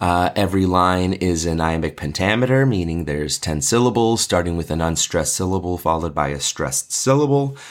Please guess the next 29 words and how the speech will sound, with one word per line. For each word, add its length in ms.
And 280
the 80
rhyme 300
scheme 440
based 380
on 220
the 320
last 520
word, 500
or 160
technically 560
syllable, 800
again, 400
through 160
the 100
fourteen 480
lines 520
is 760
A, 640
<laughs> 340
B, 360
A, 260
B, 400
C, 320
D, 320
C, 320
D, 480
E, 260
F, 320